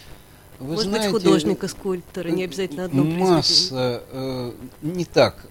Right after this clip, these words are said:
Speaker 1: э, ничего не забыто. Масса, о, о, знаете, находится, э, я ведь не случайно назвал не туристический путеводитель. Почему? Здесь описано девяносто собраний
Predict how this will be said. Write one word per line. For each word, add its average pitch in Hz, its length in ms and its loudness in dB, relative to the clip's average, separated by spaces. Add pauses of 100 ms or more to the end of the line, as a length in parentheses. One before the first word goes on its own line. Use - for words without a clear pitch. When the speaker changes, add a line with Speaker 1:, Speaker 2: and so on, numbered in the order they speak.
Speaker 1:
э, 135 340 -6
ничего 180 360 2
не 156 140 8
забыто. 117 600 4 (400)
Масса, 180 580 4
о, 170 160 -4
о, 151 300 -2 (460)
знаете, 180 420 -10 (140)
находится, 160 600 -2 (120)
э, 151 180 2
я 165 260 4
ведь 165 200 -6
не 175 120 2
случайно 156 580 -4
назвал 123 360 -4
не 135 160 6
туристический 135 800 -4
путеводитель. 117 760 -10
Почему? 135 380 -10 (440)
Здесь 147 360 -12
описано 185 560 0
девяносто 143 800 0 (200)
собраний 143 760 4